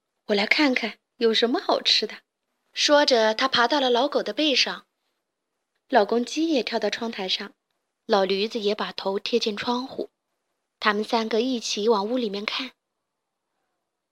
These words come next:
哇！大伙儿不禁叫了起来。小屋子里面有四个长相凶恶的土匪，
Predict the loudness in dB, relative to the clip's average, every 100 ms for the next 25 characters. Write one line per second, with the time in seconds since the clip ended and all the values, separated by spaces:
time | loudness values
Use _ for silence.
0 | _ 2 4 4 4 2 0 -6 -12 _
1 | _ _ _ _ _ 4 4 2 4 4
2 | 4 2 0 0 -2 0 -2 -6 -8 -4
3 | -2 -4 -8 _ _ _ _ _ _ _
4 | _ _ _ _ 0 6 6 6 6 6
5 | 6 4 0 0 -4 -10 _ 6 6 4
6 | 2 2 2 0 0 0 2 2 2 0
7 | -2 -6 -4 -6 -2 -2 -2 -10